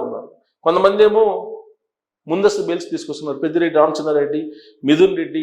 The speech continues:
ఇలాంటి వాళ్ళందరూ కూడా ఇప్పటికీ ట్రై చేస్తున్నారు ముందస్తు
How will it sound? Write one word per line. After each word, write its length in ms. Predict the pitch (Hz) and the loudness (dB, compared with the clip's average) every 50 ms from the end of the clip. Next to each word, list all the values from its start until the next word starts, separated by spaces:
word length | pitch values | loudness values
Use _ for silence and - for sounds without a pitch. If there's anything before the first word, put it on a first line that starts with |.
| 156 160 | -4 0
ఇలాంటి 240 | 156 156 156 156 156 156 | 2 2 2 2 0 0
వాళ్ళందరూ 320 | 160 165 175 180 180 180 170 180 | 2 2 2 0 0 -2 -2 -2
కూడా 120 | 175 170 165 | -2 -2 0
ఇప్పటికీ 320 | - 202 196 196 208 190 165 - | 2 2 2 4 2 0 0 4
ట్రై 120 | 165 190 208 208 | 2 2 6 6
చేస్తున్నారు 420 | 214 - - - 170 143 131 - - - - - _ _ _ _ _ _ _ _ _ _ _ _ _ _ _ _ _ _ _ _ _ _ _ _ _ _ _ - 170 | 6 4 4 0 0 -2 -4 -4 -6 -12 -18 -20 _ _ _ _ _ _ _ _ _ _ _ _ _ _ _ _ _ _ _ _ _ _ _ _ _ _ _ 0 2
ముందస్తు 300 | 202 214 214 - - | 4 4 4 4 2